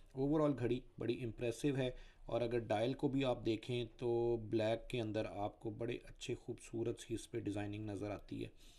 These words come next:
तो ये घड़ी अगर फ्रेश आप हमसे लेते हैं तो इसकी वैल्यू तकरीबन साढ़े तीन लाख रुपए है।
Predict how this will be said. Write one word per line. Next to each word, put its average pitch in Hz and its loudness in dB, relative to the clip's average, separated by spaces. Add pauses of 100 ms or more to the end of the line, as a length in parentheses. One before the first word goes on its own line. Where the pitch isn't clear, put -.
(380)
तो 123 6
ये 139 8
घड़ी 170 8
अगर 160 8
फ्रेश 143 6
आप 147 6
हमसे 143 2
लेते 117 4
हैं 131 2
तो 131 2
इसकी 123 0
वैल्यू 117 4
तकरीबन 120 0
साढ़े 117 2
तीन 107 -2
लाख 98 0
रुपए 98 -2
है। 107 -8